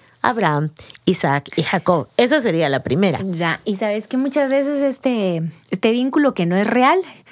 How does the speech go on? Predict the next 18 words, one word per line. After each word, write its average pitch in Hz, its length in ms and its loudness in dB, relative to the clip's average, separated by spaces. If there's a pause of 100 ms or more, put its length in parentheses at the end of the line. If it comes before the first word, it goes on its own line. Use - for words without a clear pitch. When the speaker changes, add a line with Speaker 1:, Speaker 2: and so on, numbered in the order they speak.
(320)
Speaker 2:
que 190 100 0
ahí 233 340 2 (300)
vivimos 214 600 0
todos 233 300 2
juntos, 302 420 0
pero 180 280 2
no 196 420 0
implicados. 214 840 2
Speaker 1:
Ujú. 202 400 0
Speaker 2:
Vivimos 226 540 2
bajo 196 220 2
el 175 80 0
mismo 233 340 0
techo, 294 440 2
pero 247 460 2
no 190 380 -2
tenemos 240 480 -2
interés 190 640 -2